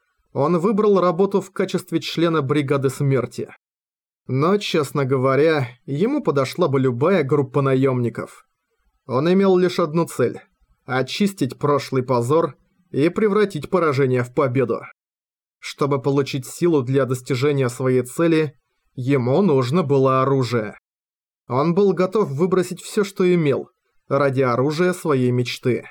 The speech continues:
Магическое оружие стоило дорого, но то, которое он хотел, было не каким-то там обычным магическим оружием. Дальше на юге, за королевством,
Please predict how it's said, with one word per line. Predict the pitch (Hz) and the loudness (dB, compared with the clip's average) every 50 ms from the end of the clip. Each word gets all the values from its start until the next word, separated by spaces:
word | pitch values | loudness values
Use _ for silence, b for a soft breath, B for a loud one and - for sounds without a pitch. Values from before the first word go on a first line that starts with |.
| - _ _ _ _ _ _ _ _ _ _ _ _ _ _ | -20 _ _ _ _ _ _ _ _ _ _ _ _ _ _
Магическое | - 135 135 139 139 135 143 135 - 127 - - 147 135 127 131 | -4 -2 0 0 0 -2 -2 -4 -4 -6 -4 -2 0 0 2 2
оружие | 127 139 156 143 127 127 120 | 2 0 0 0 0 -2 -2
стоило | 113 - - - 135 135 135 147 147 | -2 -4 -2 0 2 2 2 2 2
дорого, | 139 131 165 170 139 120 110 110 101 - - _ _ _ _ _ _ _ _ _ _ _ | 2 0 0 0 0 0 -2 -4 -8 -8 -12 _ _ _ _ _ _ _ _ _ _ _
но | - 131 147 175 185 | -4 -2 0 0 0
то, | 190 - 254 226 202 | 0 -2 -2 -2 0
которое | - 151 127 - 156 147 139 139 139 | -2 -2 -2 0 0 2 2 2 2
он | - 127 143 139 | 2 0 -2 -2
хотел, | 127 - 139 123 123 - 147 160 170 165 - _ _ _ _ _ _ - | -2 -2 -4 -4 -2 0 0 2 2 0 -2 _ _ _ _ _ _ -8
было | 127 120 143 151 151 151 | -4 0 2 2 4 2
не | 143 143 135 | 2 0 0
каким-то | 151 135 127 - 196 220 202 202 151 | -2 -2 0 0 0 0 0 0 -2
там | 131 143 131 127 | 0 0 0 0
обычным | 131 131 127 143 131 - - - 131 127 | 0 0 -2 -2 -4 -4 -4 -4 -2 0
магическим | 131 139 143 143 127 135 127 - 135 120 - - 139 139 | 0 0 0 0 -2 -4 -4 -6 -6 -6 -2 -2 0 2
оружием. | 143 139 143 139 123 113 - 117 107 101 - _ _ _ _ _ _ _ _ _ _ _ _ _ _ _ _ - | 2 2 2 0 0 -2 -4 -6 -6 -8 -12 _ _ _ _ _ _ _ _ _ _ _ _ _ _ _ _ -6
Дальше | 123 120 143 165 160 143 - - 147 | -4 -2 0 0 0 0 -2 -2 -2
на | 139 139 143 | 0 0 0
юге, | 143 147 196 156 117 113 104 - - _ _ _ | 0 0 0 -2 -2 -6 -10 -10 -14 _ _ _
за | - 139 127 127 190 | -8 -6 -4 -2 -2
королевством, | 196 208 220 220 220 214 170 - - - - 113 110 - | -2 0 0 0 2 0 0 -2 -4 -10 -10 -10 -10 -12